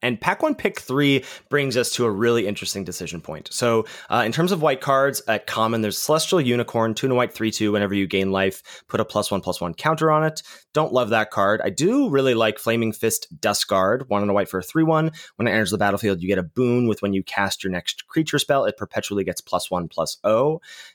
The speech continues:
I definitely think that that's the common that I would take here, but I would point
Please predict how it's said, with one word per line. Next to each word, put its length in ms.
I 40
definitely 380
think 420
that 220
that's 560
the 160
common 540
that 120
I 80
would 180
take 260
here, 260
but 100
I 60
would 260
point 280